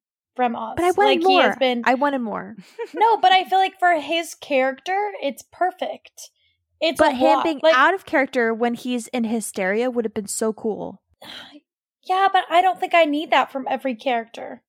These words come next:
Speaker 1: I don't
Speaker 2: But
Speaker 1: think
Speaker 2: we've
Speaker 1: I
Speaker 2: got
Speaker 1: need every
Speaker 2: nothing of that
Speaker 1: character.
Speaker 2: from him. That's why how, that's how cool it would have been,
Speaker 1: But
Speaker 2: you
Speaker 1: I
Speaker 2: know?
Speaker 1: also feel like if he was a main character, then sure.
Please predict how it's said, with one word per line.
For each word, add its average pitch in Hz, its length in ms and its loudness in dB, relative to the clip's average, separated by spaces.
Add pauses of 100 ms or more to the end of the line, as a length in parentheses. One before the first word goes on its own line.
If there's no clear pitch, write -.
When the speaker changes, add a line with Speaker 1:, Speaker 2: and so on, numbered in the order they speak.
Speaker 1:
I 277 80 2
don't 311 80 4
Speaker 2:
But 320 60 4
Speaker 1:
think 349 100 6
Speaker 2:
we've 320 60 6
Speaker 1:
I 294 60 4
Speaker 2:
got 311 200 4
Speaker 1:
need 262 80 -2
every 262 300 4
Speaker 2:
nothing 285 140 2
of 262 120 4
that 190 140 2
Speaker 1:
character. 247 80 -4
Speaker 2:
from 208 140 -4
him. 185 140 -6
That's 202 220 -2
why 240 100 0
how, 220 160 -4 (100)
that's 226 160 -4
how 262 120 -4
cool 269 260 -6
it 285 60 -12
would 214 100 -2
have 175 100 -6
been, - 340 -12 (220)
Speaker 1:
But 196 120 2
Speaker 2:
you 254 60 6
Speaker 1:
I - 20 6
Speaker 2:
know? 208 80 6
Speaker 1:
also - 180 0
feel 311 160 2
like - 180 -2
if 285 120 -4
he 285 160 -6
was 262 160 -4
a 277 80 0
main 240 280 -2
character, 285 800 2
then 254 220 0
sure. - 500 0